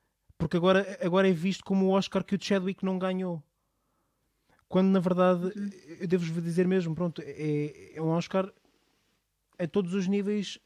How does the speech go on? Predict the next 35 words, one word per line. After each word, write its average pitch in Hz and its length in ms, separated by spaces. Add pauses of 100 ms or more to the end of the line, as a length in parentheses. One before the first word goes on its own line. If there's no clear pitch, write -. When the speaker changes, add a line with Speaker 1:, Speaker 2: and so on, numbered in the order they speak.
(220)
Speaker 1:
faz - 300
todo 214 240
o 202 40
sentido, 208 600
faz 170 200
todo 214 240
o 202 40
sentido 190 360
aquilo 175 200
ter 156 160
acontecido. 135 560 (1040)
Ahm, 160 440 (1000)
e 151 160
a 175 40
partir 214 260
daí 226 340
só - 200
se - 120
falou, 226 380
ou 185 200
seja, 196 240
ele 202 260
naquela, 226 540
naquele 208 760
constrangimento 233 640
social 202 400
todo, 175 180
naquela 196 300 (120)
awkwardness, 165 600 (640)
ah, 175 380 (180)
eu 185 340
só 208 140
ouvi 202 160
falar 202 320
de 220 260